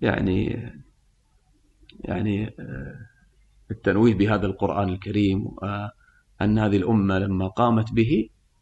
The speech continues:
يعني رفعها الله تعالى وجعل الرسالة الخاتمة يعني فيها، وانتقلت من يعني بني إسرائيل إلى أمة محمد صلى الله عليه وسلم. آه، ف،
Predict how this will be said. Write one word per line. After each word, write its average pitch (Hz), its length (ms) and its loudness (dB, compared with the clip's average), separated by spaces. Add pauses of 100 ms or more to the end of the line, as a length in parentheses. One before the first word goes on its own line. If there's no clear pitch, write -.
(220)
يعني 110 440 0
رفعها 110 480 0
الله 92 220 -2
تعالى 104 560 -2
وجعل 107 520 0
الرسالة 101 600 -4
الخاتمة 95 640 -4 (520)
يعني 95 260 -2
فيها، 98 640 -2 (600)
وانتقلت 98 1000 -2
من 101 240 0 (500)
يعني 92 400 -2
بني 98 280 0
إسرائيل 101 640 -2
إلى 107 560 -2
أمة 104 280 0
محمد 95 600 -2
صلى 98 240 -10
الله 92 200 -4
عليه - 160 -18
وسلم. 135 460 -2 (960)
آه، - 460 -6
ف، - 120 -8